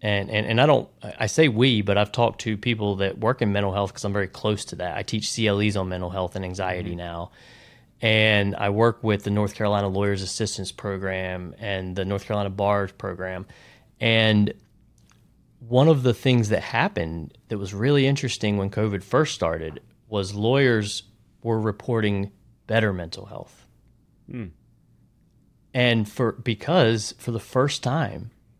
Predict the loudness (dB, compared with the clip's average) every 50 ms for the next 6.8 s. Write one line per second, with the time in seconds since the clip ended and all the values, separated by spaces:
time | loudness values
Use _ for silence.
0 | _ _ _ 0 0 0 0 0 0 0 2 2 2 2 2 2 0 0 -2 0
1 | 0 0 0 0 -2 -2 0 0 -2 -4 -4 -6 -6 -6 -4 -4 -6 -8 -10 _
2 | _ _ _ _ _ _ _ _ _ _ _ _ _ _ _ _ -10 -8 -8 -8
3 | -6 -6 -6 -6 -6 -8 -10 -10 -10 -12 -14 -16 -16 -20 -20 -20 -20 _ _ _
4 | _ _ _ _ _ _ _ _ _ _ _ _ _ _ _ _ _ _ _ _
5 | _ _ _ _ _ _ 6 8 8 10 10 8 4 2 -2 -4 0 0 0 0
6 | 0 -6 -10 -2 0 2 2 4 4 4 4 4 2 2 0 -4